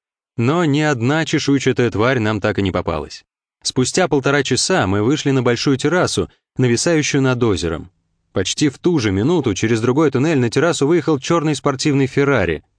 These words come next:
Я уже видел эту машину раньше, правда, тогда на ней были другие номера. «Салам алейкум, уважаемые!» почти пропел Шурави, вылезая из салона. Шурави был метисом.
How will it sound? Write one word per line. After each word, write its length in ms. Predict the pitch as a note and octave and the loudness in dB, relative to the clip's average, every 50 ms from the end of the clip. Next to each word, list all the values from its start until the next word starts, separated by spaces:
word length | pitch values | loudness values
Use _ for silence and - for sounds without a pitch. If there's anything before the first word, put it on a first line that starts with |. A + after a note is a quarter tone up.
| _ _ _ _ _ _ _ _ _ _ _ - | _ _ _ _ _ _ _ _ _ _ _ -2
Я 280 | C3 D#3+ G3 G#3 G3+ | 0 2 2 2 2
уже 220 | F#3 C#3+ D3+ E3+ D#3 | 2 2 2 2 2
видел 320 | F3 F#3 D#3 C#3 D3 D3 | 2 2 2 2 2 2
эту 160 | C#3+ C3 C3+ | 2 2 2
машину 400 | C3 B2+ B2+ - C#3+ C#3+ C3 A#2 | 2 0 0 0 0 0 2 2
раньше, 460 | A2+ C#3 D3 C3 G#2+ - - - - - _ _ _ | 2 2 2 0 -2 -4 -6 -8 -10 -14 _ _ _
правда, 360 | - A#2+ A#2+ B2 B2 A#2+ G#2+ | -2 0 2 4 2 2 2
тогда 280 | - A#2+ A#2+ C3 C#3+ C#3+ | 0 0 0 0 0 0
на 80 | C#3 | 2
ней 160 | C3+ C#3 C3+ B2 | 2 0 0 2
были 280 | C3 C#3 C3 A#2+ G#2+ | 2 2 2 2 2
другие 420 | G#2 A#2 D3 D3+ C#3+ C#3 B2 G2 E2+ | 2 0 0 0 0 0 0 0 0
номера. 420 | F2 F#2+ A2 A#2 A2+ E2 C2 - _ _ _ _ _ _ _ _ _ _ _ | 0 0 0 0 0 -2 -4 -8 _ _ _ _ _ _ _ _ _ _ _
«Салам 380 | - - - G3 G#3 G#3+ G#3 G#3+ | -6 -4 -2 0 0 0 2 2
алейкум, 460 | G#3+ G#3+ A3 G#3+ F#3+ D3+ F#3 F#3 F3 | 2 2 2 2 2 2 2 2 2
уважаемые!» 640 | E3+ E3+ D#3+ C#3+ D#3+ E3 D3+ C3+ A#2+ A#2 A2 F2+ - - _ _ _ | 2 2 2 2 2 2 2 2 2 0 0 -2 -4 -8 _ _ _
почти 340 | - A#2+ A2 - - - C3 | -2 -2 -2 -2 -2 0 0
пропел 340 | - A#2 A2+ - C3 B2 G#2 | 2 2 2 2 2 2 0
Шурави, 600 | - - A#2 A2 B2 D3 D3+ C#3 A#2 A2 F#2 - _ _ _ _ | 0 0 0 2 2 2 2 2 2 0 0 -2 _ _ _ _
вылезая 540 | - A2 A#2+ A#2 A#2 G#2+ G2+ A#2 G#2+ G2 G2+ | -2 0 0 2 2 2 2 2 2 2 0
из 240 | - - B2 G2 - | 0 -2 -2 -2 -2
салона. 540 | - - A2 G#2+ G#2 F2+ E2 D2+ C#2+ C2 - _ _ _ _ _ _ _ _ _ _ _ _ _ _ _ - | -2 0 0 0 0 0 0 -2 -6 -8 -12 _ _ _ _ _ _ _ _ _ _ _ _ _ _ _ -12
Шурави 560 | - - C3 A#2+ A#2 D3+ F#3 G3 F3+ F3 D#3+ | -6 -2 0 0 2 2 2 2 2 0 0
был 260 | C3 B2 D3 D3 C3 | 2 2 2 2 2
метисом. 680 | B2+ B2 A#2 - - - C3 A2+ - - F2 D#2+ - | 2 0 0 -2 0 0 0 0 0 -2 -4 -6 -8